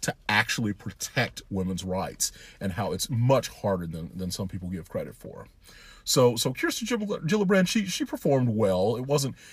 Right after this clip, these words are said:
it wasn't the best performance, but, uh, like I said, the, the best thing that she did was stay in the mix of all the topics. And next up, we have Colorado Senator Michael Bennet.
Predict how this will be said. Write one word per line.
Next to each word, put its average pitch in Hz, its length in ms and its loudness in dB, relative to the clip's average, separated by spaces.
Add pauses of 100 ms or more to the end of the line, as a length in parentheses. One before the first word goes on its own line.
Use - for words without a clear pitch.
(160)
it 147 80 2
wasn't 139 380 4
the 127 220 2
best 131 340 4
performance, 139 460 -2
but, 120 400 4 (420)
uh, 120 180 2 (100)
like 123 220 0
I - 20 -10
said, 120 260 4
the, 110 180 2
the 110 140 -2
best 113 380 4
thing 120 160 2
that 113 100 -4
she - 140 -2
did 117 580 2 (300)
was 117 280 0
stay - 440 4
in 143 180 -2
the 107 80 2
mix 98 420 0
of - 220 -6
all 82 240 -2
the 76 120 -10
topics. - 680 -4 (1500)
And 135 220 6
next 139 240 4
up, 135 120 2
we 110 120 0
have 107 500 0
Colorado 98 400 -2
Senator 101 460 -2
Michael 95 420 -4 (220)
Bennet. 131 500 0